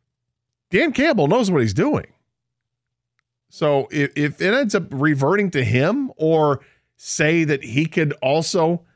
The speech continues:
hand the reins over to somebody else in the system, whether it's Mark Brunell or,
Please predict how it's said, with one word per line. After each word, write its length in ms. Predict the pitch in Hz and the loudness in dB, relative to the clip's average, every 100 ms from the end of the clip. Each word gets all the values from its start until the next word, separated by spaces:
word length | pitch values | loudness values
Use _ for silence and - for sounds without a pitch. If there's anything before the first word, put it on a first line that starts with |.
| _ _ _ | _ _ _
hand 420 | - 135 165 165 - | -2 0 0 -2 -4
the 160 | 127 | -2
reins 320 | 131 160 165 143 | 0 2 2 2
over 200 | 156 170 | 2 0
to 60 | |
somebody 400 | 127 151 147 131 | 0 0 0 2
else 300 | 120 165 180 | 2 0 0
in 60 | 185 | -2
the 80 | 165 | 0
system, 460 | - 175 - 196 | -2 -2 -2 -2
whether 320 | 160 117 123 | 0 0 0
it's 200 | 113 110 | 0 -2
Mark 320 | - 117 131 - | -6 -2 -2 -2
Brunell 640 | 127 120 135 160 170 156 | -2 2 2 0 0 0
or, 320 | 107 98 92 | 0 -2 -4